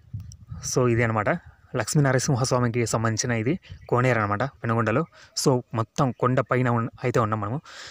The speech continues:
So, ఒక్కోటి ఒక్కోటి నేను చూపిస్తాను. ఖచ్చితంగా మీరు ఛానల్ని అయితే ఖచ్చితంగా ఫాలో కండి, ఖచ్చితంగా సబ్స్క్రైబ్ చేసుకోండి, ఓకేనా?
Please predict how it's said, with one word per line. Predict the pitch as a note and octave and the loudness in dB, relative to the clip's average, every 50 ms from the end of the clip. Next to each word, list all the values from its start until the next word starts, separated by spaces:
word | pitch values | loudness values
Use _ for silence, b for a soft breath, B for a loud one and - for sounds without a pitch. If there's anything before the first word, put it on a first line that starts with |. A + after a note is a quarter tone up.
| B B | B B
So, | - D3+ B2 A2 | 0 0 0 0
ఒక్కోటి | - - D3 C#3 C3 D3 C#3 B2 | 0 0 2 2 4 4 2 2
ఒక్కోటి | A#2 - C3 A#2 C#3 B2+ | 2 2 0 0 2 0
నేను | B2 A#2 - | 0 0 0
చూపిస్తాను. | C3 B2 C3 - - A2 C3+ D#3 - | 0 0 0 0 0 -2 -2 -2 -2
ఖచ్చితంగా | D#3+ - - C#3+ D3 D3 C#3+ C3+ | -2 0 0 2 2 2 2 2
మీరు | C3 A#2 - - - _ - - - - | 2 0 -2 -4 -10 _ -20 -20 -12 -4
ఛానల్ని | - C#3 C#3+ D3 D3+ C#3 | -2 0 2 4 4 4
అయితే | B2+ C3 D3 C3 | 2 2 0 0
ఖచ్చితంగా | B2 - - C#3+ B2+ - | -2 -2 0 -2 0 2
ఫాలో | - C3+ C3+ C#3+ C#3 B2+ | 2 4 4 4 4 2
కండి, | A#2+ A#2+ C#3 D3 - | 2 0 0 0 0
ఖచ్చితంగా | C3 - - D3+ C3+ - - | -2 -2 -2 -2 -2 -2 -2
సబ్స్క్రైబ్ | A#2 - C3+ C3 B2 A2 | -2 0 0 2 2 2
చేసుకోండి, | - - A#2+ A#2 A2 | 0 -2 0 0 2
ఓకేనా? | A2 C3 B2+ | 2 2 0